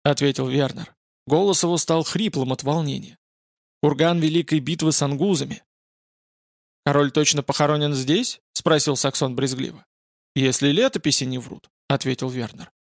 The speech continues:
«От кургана ничего не осталось» а небольшая покатость могла быть остатками холма. Однако Вернер уверенно снял с седла мешок.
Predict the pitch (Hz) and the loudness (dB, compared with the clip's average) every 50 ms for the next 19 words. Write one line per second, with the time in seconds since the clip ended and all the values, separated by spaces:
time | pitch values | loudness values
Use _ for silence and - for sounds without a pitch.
0 | _ _ _ _ _ _ _ - - - 180 165 143 147 208 262 262 233 190 170 | _ _ _ _ _ _ _ -4 0 2 0 2 2 4 2 2 2 2 0 0
1 | 147 - - 135 147 151 143 139 131 - - - - - - _ - - - _ | 0 0 0 0 0 0 0 0 0 -2 -4 -4 -10 -14 -12 _ -10 -10 -10 _
2 | _ _ _ _ - 151 160 165 151 156 143 - 170 156 143 - 135 135 - 190 | _ _ _ _ 0 2 2 4 2 2 4 4 2 2 2 0 -4 -2 0 0
3 | 247 - 147 131 - - 127 127 123 131 170 233 226 175 196 208 175 147 - - | 0 2 0 -2 0 0 -2 -2 0 0 0 0 0 0 0 0 0 -2 2 0
4 | 160 - - - 156 151 - - 139 139 165 180 165 139 - - _ _ _ _ | 0 0 0 -4 -4 -4 -2 -2 -2 -2 -2 -2 -4 -6 -8 -12 _ _ _ _
5 | _ _ _ _ 151 156 196 196 - - 165 143 143 170 208 208 208 190 165 165 | _ _ _ _ 0 2 2 2 2 2 2 2 2 2 2 2 2 2 2 2
6 | 147 139 151 160 156 156 156 151 143 - 156 151 143 139 - - - 151 131 135 | 2 2 0 0 0 -2 0 0 0 0 0 0 0 2 2 0 0 0 0 0
7 | 139 135 139 147 147 - - - - _ | 0 0 0 0 0 0 -2 -4 -10 _